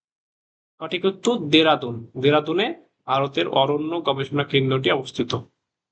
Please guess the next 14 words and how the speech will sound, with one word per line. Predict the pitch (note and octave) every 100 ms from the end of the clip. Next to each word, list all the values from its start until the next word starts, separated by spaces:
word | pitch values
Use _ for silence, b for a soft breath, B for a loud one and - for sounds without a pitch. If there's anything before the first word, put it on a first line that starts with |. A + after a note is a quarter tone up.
| _ _ _ _ _ _ _ _ _ _
তিন | G3+ A#3
নম্বর, | A3 D3 C3 D#3+ - _ _ _ - C3+
ভারতীয় | B2+ D#3+ G#3 G#3 A#3+ A3+ E3
উপকূল | G3+ A3 A#3+ A#3 D#3+
রেখার | D#3 - F3 A#2+ - B2+
দৈর্ঘ্য | D3+ F3 D#3+ F#3+ F#3
কত | D3 D#3 D3
কিমি? | B2+ A#2 - _ _ _ _ - C3
ভারতের | D#3+ F#3 A3+ G#3
যে | G#3+
উপকূল | F#3+ A#3+ - - B3+ A#3
আছে | F3+ - D3
বা | D3+ D3+ -
সমুদ্র | G3+ A#3+ A3+